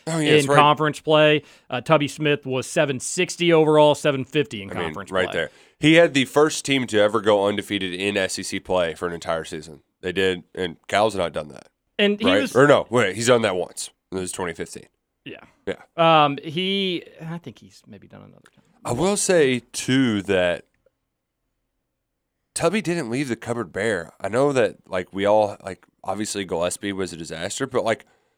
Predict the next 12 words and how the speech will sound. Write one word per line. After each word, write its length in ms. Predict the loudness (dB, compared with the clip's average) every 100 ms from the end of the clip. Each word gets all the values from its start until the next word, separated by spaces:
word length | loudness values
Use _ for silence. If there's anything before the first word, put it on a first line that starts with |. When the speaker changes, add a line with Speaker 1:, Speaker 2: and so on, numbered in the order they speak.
| _ _ _
Speaker 1:
there 80 | -4
were 100 | -4
plenty 400 | -2 0 2 2
of 100 | 2
guys 360 | 2 2 0
there. 160 | -2 -4 -6 -10
Tubby 280 | 2 2 4
just 220 | 2 0
struggled 680 | 0 4 4 4 2 0 -4 _ _ _ _ _ _ _ _
in 260 | -4 -2 -2
dealing 520 | -2 0 2 0 0
with, 300 | -2 -2 -4